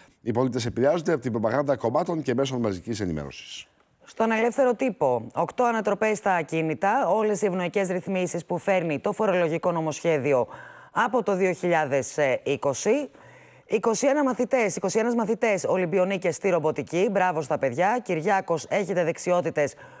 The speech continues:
Speaker 2: που θα σας φανούν χρήσιμες σε όλη τη ζωή σας.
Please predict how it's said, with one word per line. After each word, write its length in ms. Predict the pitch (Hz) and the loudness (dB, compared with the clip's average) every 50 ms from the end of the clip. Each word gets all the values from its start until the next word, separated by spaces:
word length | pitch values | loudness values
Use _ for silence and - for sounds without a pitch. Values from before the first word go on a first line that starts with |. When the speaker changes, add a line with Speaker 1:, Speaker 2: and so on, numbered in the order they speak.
| - - - _ | -20 -20 -20 _
Speaker 2:
που 160 | - 220 240 226 | -2 0 0 0
θα 140 | - 240 | 2 0
σας 220 | 196 - 202 190 - | 0 2 0 0 0
φανούν 360 | - 185 175 185 180 175 156 | 0 0 0 0 -2 -2 -2
χρήσιμες 520 | - 180 180 170 151 - 160 156 139 - - | -2 0 0 0 0 -2 -2 -2 -2 -2 -4
σε 160 | - - - | -6 0 2
όλη 220 | 185 170 156 143 117 | 2 2 2 0 0
τη 80 | 127 | -2
ζωή 280 | 117 107 120 113 120 143 | -2 0 0 2 0 0
σας. 300 | - - 233 254 240 - | 0 0 0 0 0 -2